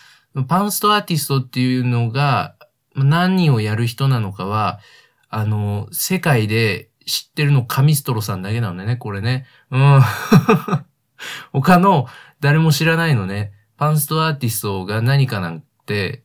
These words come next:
わからないじゃん、やっぱり。俺もわからない。調べたけど、出てこないね、本当に。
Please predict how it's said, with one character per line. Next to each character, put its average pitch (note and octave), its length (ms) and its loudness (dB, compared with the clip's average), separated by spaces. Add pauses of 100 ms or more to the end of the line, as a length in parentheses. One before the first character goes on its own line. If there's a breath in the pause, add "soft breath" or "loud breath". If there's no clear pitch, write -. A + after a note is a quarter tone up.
(120)
わ B2 160 -4
か C#3+ 140 0
ら C#3+ 100 2
な A#2+ 100 2
い F#2+ 60 -2
じ E2+ 60 -6
ゃ - 20 -8
ん、 - 20 -
や E2+ 60 -10
っ - 80 -20
ぱ F#2+ 100 -8
り。 - 240 -12
俺 C3 180 -2
も D#3 140 2
わ D3+ 80 2
か C#3 80 0
ら D#3 40 0
な D3 60 2
い。 B2 40 0
調 E3 220 2
べ G3 100 2
た C3+ 100 0
け G2+ 80 -4
ど、 F2 200 -8 (140)
出 D#3+ 120 0
て D#3 80 2
こ C3 120 0
な F#2+ 140 -4
い D#2+ 60 -6
ね、 D2+ 60 -6
本 G2 240 -8
当 G2 120 -10
に。 F#2+ 200 -12